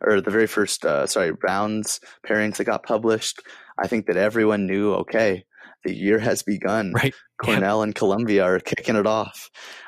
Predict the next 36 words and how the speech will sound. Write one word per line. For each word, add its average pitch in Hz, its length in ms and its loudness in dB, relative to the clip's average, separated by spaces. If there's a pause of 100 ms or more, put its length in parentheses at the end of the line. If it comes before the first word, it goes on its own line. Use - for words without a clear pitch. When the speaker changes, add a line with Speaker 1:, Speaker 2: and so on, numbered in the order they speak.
Speaker 1:
Um, 98 200 0
and 143 120 0
yeah, 101 160 4
I 90 80 0
think 120 200 -2
that 104 100 -2
the - 60 0
split - 360 0
there 98 200 4
is, 90 200 0
is 117 160 -2
not 147 160 -4
tremendously 98 460 -2
surprising. 107 680 -2
I 98 40 -4
think - 220 -10
they're 71 100 -2
both - 360 -2 (360)
very, 131 240 6
very 95 220 2
strong 90 260 -4
programs, 85 480 -4
both - 260 -2
of 78 80 -6
which, - 360 -4 (640)
not 98 320 -4
surprising 67 500 -4
that 62 140 -6
they 67 120 0
made 69 200 -6
it 71 60 -2
out 71 120 0
of 69 60 -6
this - 180 -8
regional, 67 480 -6
and, 53 160 -12